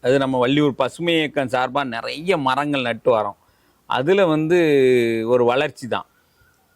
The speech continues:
அதே போல நிறைய பேருக்கு வந்து பொது சேவைகள் செய்யணும்னு சொல்ற ஒரு எண்ணங்கள் வரணும்.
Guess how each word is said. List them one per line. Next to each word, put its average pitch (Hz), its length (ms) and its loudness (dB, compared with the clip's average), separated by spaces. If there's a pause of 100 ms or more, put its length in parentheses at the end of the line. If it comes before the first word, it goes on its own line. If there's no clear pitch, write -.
(220)
அதே 175 240 2
போல 202 320 2
நிறைய 180 500 0
பேருக்கு 190 360 0
வந்து 175 280 2 (1900)
பொது 214 540 2
சேவைகள் 196 600 2
செய்யணும்னு 165 600 -2
சொல்ற 139 360 2
ஒரு 117 500 0
எண்ணங்கள் 185 520 -2
வரணும். 110 360 -2